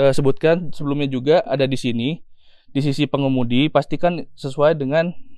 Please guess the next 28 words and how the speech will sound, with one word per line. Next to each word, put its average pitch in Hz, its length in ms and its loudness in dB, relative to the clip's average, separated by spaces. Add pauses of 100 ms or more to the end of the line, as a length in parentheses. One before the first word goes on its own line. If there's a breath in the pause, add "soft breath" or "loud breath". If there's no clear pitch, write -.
(160 soft breath)
eh, 120 380 -4
ini, 131 340 -2
jika 135 240 -4
ban 120 160 -4
kalian 120 320 -4
menggunakan 113 380 -6
ban 110 180 -6
standar. 107 560 -8 (480 soft breath)
Jika 110 160 -4
sudah 117 220 -6
diganti 117 340 -4
bukan 113 240 -6
ban 107 160 -4
standar, 123 560 0 (380)
bisa 139 240 -2
kalian 135 240 0
sesuaikan 135 400 -4
lagi 143 160 -2
dengan, 151 320 -4 (180)
eh, 117 540 2
menanyakan 127 480 0
kepada, 131 480 -4
eh, 117 160 0
toko 120 240 0
ban 120 160 2
yang 117 80 -2
memasang 117 420 -6
atau 120 380 -6